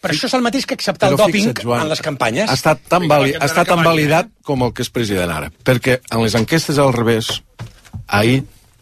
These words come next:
Speaker 2: ja et dic jo que Sánchez no hagués anat amb aquest debat. Dius, és un supòsit, no ho saps.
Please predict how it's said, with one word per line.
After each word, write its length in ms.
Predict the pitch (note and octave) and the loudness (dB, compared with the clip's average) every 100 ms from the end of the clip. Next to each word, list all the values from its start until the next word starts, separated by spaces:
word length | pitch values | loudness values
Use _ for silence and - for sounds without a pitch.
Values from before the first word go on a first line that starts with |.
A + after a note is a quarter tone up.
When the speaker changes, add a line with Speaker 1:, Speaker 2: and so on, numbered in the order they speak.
| - | -6
Speaker 2:
ja 100 | G#2+ | -2
et 60 | A2 | 0
dic 160 | G#2 F#2 | -2 2
jo 180 | A2+ | 2
que 100 | A#2 | 2
Sánchez 500 | G2+ A2 G#2+ C#3 D3+ - | 0 0 0 -4 -4 -2
no 100 | G2 | -2
hagués 200 | F2+ E2 | -2 -4
anat 140 | D2+ | -4
amb 140 | D#2+ D#2 | -4 -6
aquest 220 | D#2 D2 | -6 -6
debat. 220 | D#2 D2 C2+ _ _ - - _ _ _ _ _ | -6 -6 -8 _ _ -20 -20 _ _ _ _ _
Dius, 200 | G#2+ A2+ | 0 2
és 100 | B2 A#2 | 2 0
un 80 | |
supòsit, 460 | B2 A#2 A#2 G2 F2+ | -2 0 0 0 -2
no 80 | G#2 | -4
ho 40 | |
saps. 180 | F2+ D#2 | -4 -6